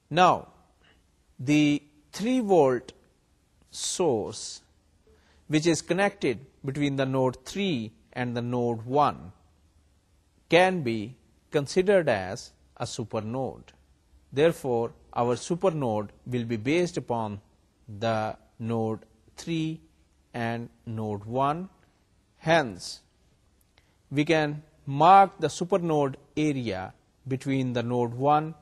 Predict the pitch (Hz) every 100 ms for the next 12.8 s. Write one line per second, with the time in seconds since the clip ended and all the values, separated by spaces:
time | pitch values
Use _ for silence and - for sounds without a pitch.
0 | _ - 120 113 117 113 110 98 _ -
1 | 127 - - _ _ _ _ _ _ _
2 | _ 151 160 160 - 135 113 110 113 _
3 | _ _ 135 113 110 - - 120 107 -
4 | _ - _ _ _ _ _ - 165 170
5 | 202 302 269 220 156 160 143 165 - -
6 | 165 151 113 101 101 - _ _ _ 127
7 | 127 131 127 123 - 202 185 123 101 107
8 | 143 - _ _ _ _ _ _ - 139
9 | 147 147 143 196 165 107 113 _ _ _
10 | _ _ _ 139 139 147 139 - - -
11 | 110 135 185 214 185 165 139 - _ _
12 | _ _ 160 185 180 - 107 -